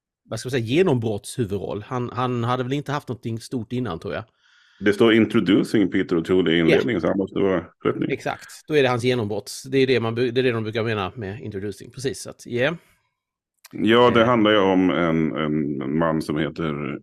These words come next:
Speaker 2: just Lawrence, T E Lawrence, som under första världskriget får i uppdrag av britterna att, eh, gå och prata med araberna för att försöka få dem emot, eh, turkina,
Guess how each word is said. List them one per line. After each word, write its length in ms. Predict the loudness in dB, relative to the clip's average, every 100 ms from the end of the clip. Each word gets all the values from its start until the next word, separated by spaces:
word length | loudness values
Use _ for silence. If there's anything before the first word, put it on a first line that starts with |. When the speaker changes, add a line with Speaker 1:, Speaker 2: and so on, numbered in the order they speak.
| -2
Speaker 2:
just 240 | -2 0
Lawrence, 560 | 2 2 0 -4 -10 -2
T 380 | 4 4 6 4
E 40 |
Lawrence, 400 | 4 2 0 -4 -12 -18 _ _ _ _ _ _ _ _
som 380 | 0 4 4 2 0
under 360 | 2 4 2
första 280 | 2 0 2
världskriget 540 | 2 2 0 0 -4
får 280 | 0 4 6
i 20 |
uppdrag 640 | 6 4 2 2 4 2 2
av 280 | 2 2
britterna 640 | 0 -2 0 0 2 0 -6 _ _ _ _ _ _ _ _ _ _ _ _ _ _ _ _ _ _ -4
att, 300 | -4 -2 2
eh, 520 | 2 4 2 0 0 -4
gå 380 | -2 4 6 6
och 120 | 4
prata 360 | 4 4 4 2
med 140 | 4
araberna 480 | 4 4 4 2 0
för 80 | -2
att 100 | -2
försöka 300 | -4 -4 -2
få 160 | 0
dem 180 | 2 2
emot, 460 | 2 2 -2 -6 -6
eh, 80 | -4
turkina, 580 | -4 -2 0 2 0